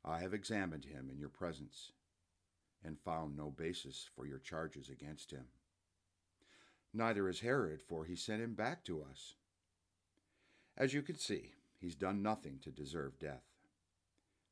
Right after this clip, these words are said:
Therefore, I will punish him and then release him." But the whole crowd shouted, "Away with this man!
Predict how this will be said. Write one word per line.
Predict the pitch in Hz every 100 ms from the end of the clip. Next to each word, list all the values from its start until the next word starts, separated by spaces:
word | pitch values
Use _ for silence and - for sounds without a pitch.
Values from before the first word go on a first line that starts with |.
| -
Therefore, | 104 110 117 110 117 - _ _ _ _ -
I | 165
will | 143
punish | - 107 98 -
him | - - _ _ _ _ _ _ -
and | 71
then | 73 71
release | 76 78 -
him." | 71 65 - _ _ _ _ _ _ _ _ _ _ _ _ _ _ -
But | 82
the | 87
whole | 87 92 90 85
crowd | - 95 87 87 82 -
shouted, | 92 82 78 73
"Away | 90 156 202
with | 139 127
this | 110 110
man! | 101 90 71